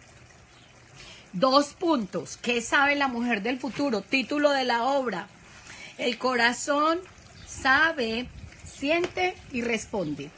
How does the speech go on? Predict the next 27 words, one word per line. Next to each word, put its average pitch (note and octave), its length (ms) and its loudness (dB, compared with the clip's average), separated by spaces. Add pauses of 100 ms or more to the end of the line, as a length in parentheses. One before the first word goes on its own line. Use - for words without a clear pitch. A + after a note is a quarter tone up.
Vamos B3 260 0
a, C#4+ 120 -4 (960)
a, G#3 120 4 (160)
a G#3 120 0
ver, E3 140 -2 (380)
¿qué C4 80 -4
es C4 60 0
lo C#4+ 80 0
que C#4+ 100 -6
la G3 120 -2
mujer F#3+ 260 -4
del B3 140 -4
futuro F#3+ 420 -6
sabe? D3+ 340 -8 (280)
Entonces B3 380 0
sabe C#4 340 0
que F#3 300 -4 (760)
el A3 200 2
corazón A3+ 1000 -2 (4000)
sabe, B3 880 0 (1120)
ay, G3 160 2
es F3 80 0
que G3 160 -6
saber A3 320 -2
es F3 120 -4
muy B3 160 -2
rico. C4 720 0